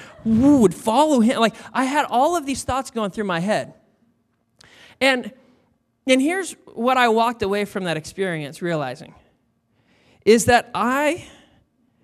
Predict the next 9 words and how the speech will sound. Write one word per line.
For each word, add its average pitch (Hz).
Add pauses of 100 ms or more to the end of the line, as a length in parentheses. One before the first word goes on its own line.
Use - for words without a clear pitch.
(300)
was 185
unloving 151 (840)
towards 135 (1080)
Mister 147
Jimmy 135
John. 92 (1000)
I 233 (380)
did 190
not 170